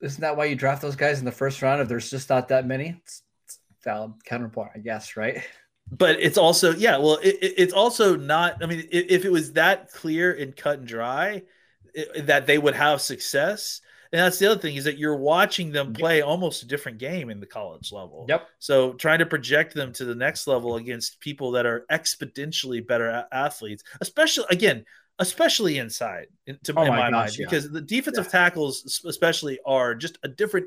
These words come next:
Speaker 2: animal than they are in college. And you can tell that by the fact that look at what's coming out of college.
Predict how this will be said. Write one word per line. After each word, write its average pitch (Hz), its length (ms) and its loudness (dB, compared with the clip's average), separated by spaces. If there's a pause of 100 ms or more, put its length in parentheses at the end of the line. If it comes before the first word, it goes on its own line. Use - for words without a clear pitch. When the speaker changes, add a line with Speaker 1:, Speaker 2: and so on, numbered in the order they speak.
(160)
Speaker 2:
animal 139 500 -6 (220)
than 135 120 0
they 123 120 2
are 110 280 0
in 92 80 -14
college. - 560 -16 (320)
And 143 160 2
you 165 60 -2
can 180 140 -8
tell 220 220 4
that 180 200 6
by 165 240 6
the 147 180 -8
fact 165 340 0
that 147 120 -8
look 180 200 -2
at 175 60 -10
what's 175 180 -4
coming 160 260 -8
out 160 120 2
of 143 120 -6
college. 180 400 -2